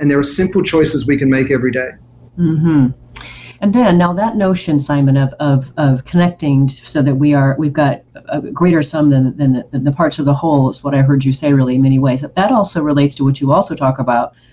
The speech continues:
Speaker 2: which is notion of, of transcending in terms of societal competition through radical collaboration. Nobody, we had, I had Paul Skinner on talking about collaborative, um, um, a collaboration instead of competitive collab.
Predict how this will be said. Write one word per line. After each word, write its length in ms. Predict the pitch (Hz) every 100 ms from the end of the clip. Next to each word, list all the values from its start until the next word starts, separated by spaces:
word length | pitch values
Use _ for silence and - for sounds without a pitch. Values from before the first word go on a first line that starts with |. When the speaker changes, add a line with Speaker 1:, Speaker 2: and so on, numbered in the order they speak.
| _
Speaker 2:
which 180 | 165 143
is 160 | 151 160
notion 360 | 160 160 151
of, 240 | 131 131 135
of 160 | 139 143
transcending 640 | - 156 147 156 143 135
in 80 | 147
terms 240 | 151 139
of 80 | 127
societal 560 | 139 135 160 147 123 - _ _
competition 600 | - - 160 170 - 147
through 220 | 151 135
radical 420 | 139 156 175 156
collaboration. 800 | 147 147 147 135 131 139 135 120
Nobody, 400 | 160 185 185 170
we 120 | 170 196
had, 120 | 185
I 60 | 180
had 120 | 175
Paul 220 | - 170
Skinner 320 | 165 170 151 131
on 140 | 120
talking 400 | 127 127 131 135
about 260 | 131 123 -
collaborative, 640 | 143 139 139 131 123 123 _ _ _ _ _
um, 440 | 143 123 117 117 - _ _ _ -
um, 480 | 143 110 110 110 - _ _ - - - -
a 80 | 160
collaboration 580 | 147 160 139 139 139 120
instead 240 | 135 -
of 140 | - -
competitive 420 | 139 160 131 139
collab. 300 | - 139 -